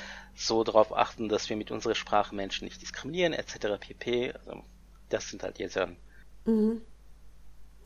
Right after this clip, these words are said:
Speaker 2: Du machst dieses Training alleine, aber du arbeitest auch mit KollegInnen zusammen. Kommt aufs Thema an.
Speaker 1: Äh, das kommt aufs Thema an.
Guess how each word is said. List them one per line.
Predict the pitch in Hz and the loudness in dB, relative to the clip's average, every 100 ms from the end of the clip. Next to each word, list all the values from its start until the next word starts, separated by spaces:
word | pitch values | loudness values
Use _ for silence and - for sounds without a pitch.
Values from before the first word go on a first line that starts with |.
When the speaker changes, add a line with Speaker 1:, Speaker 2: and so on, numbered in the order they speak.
| - - - - - | -16 -12 -12 -8 4
Speaker 2:
Du | 254 262 | 6 8
machst | 247 254 277 - | 8 8 8 4
dieses | 285 254 240 | 4 4 2
Training | - 254 285 302 | 4 6 8 6
alleine, | - 214 202 214 311 330 | 8 10 10 10 10 8
aber | 262 254 | 6 4
du | 247 | 6
arbeitest | - 247 254 220 - | 4 4 2 2 2
auch | - 202 - | 4 4 6
mit | 302 294 | 4 6
KollegInnen | 285 262 262 - 233 233 233 - | 6 8 6 6 4 4 0 -2
zusammen. | - 220 196 226 240 170 180 180 - - | 0 2 6 6 8 6 6 0 -12 -16
Kommt | - 214 | 2 4
aufs | 196 - | 4 2
Thema | 233 226 202 | 2 6 6
an. | 180 185 180 - - - - | 8 6 4 -8 -8 -8 2
Speaker 1:
Äh, | 120 | 8
das | 135 - | 8 8
kommt | 190 | 4
aufs | 135 - | 4 2
Thema | 120 104 78 | 0 2 2
an. | 80 | 0